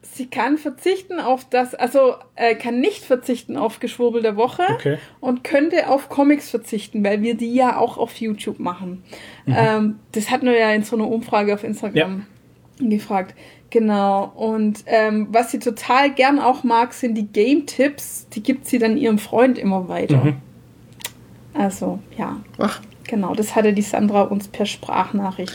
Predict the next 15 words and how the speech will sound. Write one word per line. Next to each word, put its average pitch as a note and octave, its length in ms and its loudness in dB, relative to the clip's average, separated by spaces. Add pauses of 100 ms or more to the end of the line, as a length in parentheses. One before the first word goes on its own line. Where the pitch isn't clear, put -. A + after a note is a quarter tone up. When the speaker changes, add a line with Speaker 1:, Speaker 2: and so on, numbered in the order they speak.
(140)
Speaker 1:
geschrieben. - 200 -12 (200)
Speaker 3:
So, D#3 60 -4
wie, E3 160 2
wie E3 140 4
inspirierend F#3+ 640 2
sozusagen D#3 640 0
Leute D3+ 320 4
über F#3 280 2
drei D3+ 260 0
Ecken. D3+ 360 -4 (180)
<laughs> G#3+ 720 -2
Speaker 1:
Ja. B3 240 -2
Speaker 2:
Absolut, E3 520 0
ja, D#3 260 2
anscheinend. D3+ 480 0